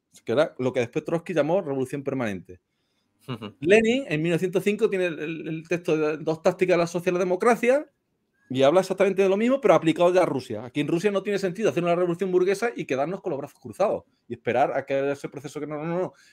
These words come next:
Speaker 1: Es que la revolución burguesa la hacemos nosotros, dir-, diría Lenin. O sea, tomamos el poder y ya en el campo nos ocuparemos nosotros de que esa, de que, de, de que esa, esa, esa, esa riqueza se distribuya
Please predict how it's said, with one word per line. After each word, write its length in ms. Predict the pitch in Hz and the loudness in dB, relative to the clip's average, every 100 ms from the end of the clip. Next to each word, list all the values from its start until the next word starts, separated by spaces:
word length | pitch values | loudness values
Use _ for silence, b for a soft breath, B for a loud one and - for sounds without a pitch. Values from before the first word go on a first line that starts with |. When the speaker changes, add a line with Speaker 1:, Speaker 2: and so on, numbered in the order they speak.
| b | b
Speaker 1:
Es 140 | 151 | -2
que 160 | 202 - | 0 0
la 140 | 143 | 0
revolución 340 | 139 139 127 185 | 0 0 0 2
burguesa 360 | 180 196 233 | 2 2 0
la 140 | 165 160 | 2 2
hacemos 280 | 165 196 233 | 4 2 4
nosotros, 460 | 175 220 240 110 | 4 6 6 4
dir-, 220 | 117 139 | 0 -2
diría 240 | 131 127 139 | -2 4 4
Lenin. 340 | 214 113 95 _ _ | 4 2 -4 _ _
O 40 | |
sea, 160 | - - _ _ _ | -8 -8 _ _ _
tomamos 340 | - 113 147 170 | -8 -6 0 0
el 100 | 180 | 4
poder 400 | 170 185 247 254 b b _ | 6 6 4 -2 b b _
y 140 | - 135 | -4 0
ya 100 | 151 | 2
en 80 | 170 | 0
el 120 | 156 | 2
campo 260 | 180 202 | 2 2
nos 160 | 208 160 | -2 -2
ocuparemos 360 | 151 139 139 151 | 0 2 2 0
nosotros 360 | 135 170 190 | -6 -6 -4
de 160 | 160 127 | -4 -6
que 80 | 117 | -6
esa, 260 | 131 - | -6 -6
de 200 | - - | -8 -16
que, 100 | - 123 - | -12 -12 -12
de, 120 | - 110 | -10 -8
de 180 | 110 | -6
que 80 | 110 | -8
esa, 200 | 131 131 | -6 -4
esa, 460 | 131 139 135 135 147 | -6 -8 -10 -6 -6
esa, 360 | 127 - - 139 | -6 -10 -10 -10
esa 180 | - 156 | -10 -12
riqueza 320 | 135 143 170 170 | -8 -6 -4 -2
se 100 | 147 | -2
distribuya 580 | 131 123 120 127 131 | -2 0 2 4 2